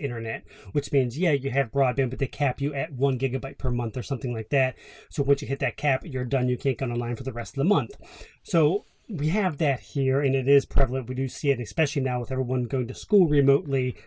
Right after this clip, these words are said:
That's really causing a lot of issues. And the Trump administration did start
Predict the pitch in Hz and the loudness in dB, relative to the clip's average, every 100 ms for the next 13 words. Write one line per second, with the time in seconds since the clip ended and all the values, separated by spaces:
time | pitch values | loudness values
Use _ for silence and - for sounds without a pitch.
0 | _ 156 143 139 131 147 139 127 - 143 | _ -2 -2 -2 2 4 4 2 -2 -4
1 | 123 131 123 131 127 139 131 147 202 190 | -2 -4 -2 -4 2 2 2 -2 -12 -14
2 | - - - - 170 147 135 143 - _ | -18 -20 -20 -2 4 6 4 0 -4 _
3 | 240 175 135 208 220 175 156 139 - 143 | -12 -4 0 2 2 4 2 2 0 -2
4 | 143 131 113 170 170 - - - - 156 | 0 0 0 0 0 -4 -10 -4 2 2
5 | 135 - - | 0 -8 -16